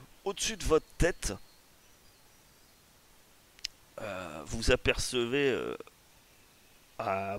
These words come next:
plusieurs mètres, hein, quand même bien au-dessus de votre tête, euh, à peut-être à un kilomètre de vous, mais en hauteur, euh, on va dire à peu près à,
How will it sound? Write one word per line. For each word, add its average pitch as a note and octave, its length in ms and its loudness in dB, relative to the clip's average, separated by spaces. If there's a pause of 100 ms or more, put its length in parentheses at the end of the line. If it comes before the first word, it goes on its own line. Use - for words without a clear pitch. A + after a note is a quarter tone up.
plusieurs A#2 380 2
mètres, D3 260 8
hein, G2 140 -2
quand G#2 100 -4
même G#2 180 -6
bien B2 240 -2
au-dessus A2+ 260 -8
de B2 60 -20
votre - 260 -4
tête, - 320 -4
euh, F#2+ 280 -10 (1400)
à - 180 -10
peut-être - 680 -2
à F#2+ 340 0
un A2 140 0
kilomètre A2 600 0
de B2+ 100 -6
vous, C3+ 380 -6
mais G2+ 440 -2 (280)
en A2 80 -2
hauteur, G#2+ 580 4
euh, F2 100 2 (800)
on - 40 -20
va D2+ 60 -16 (140)
dire F2 120 -6
à D2+ 120 -10
peu - 240 -14
près - 200 -6
à, C2+ 320 -14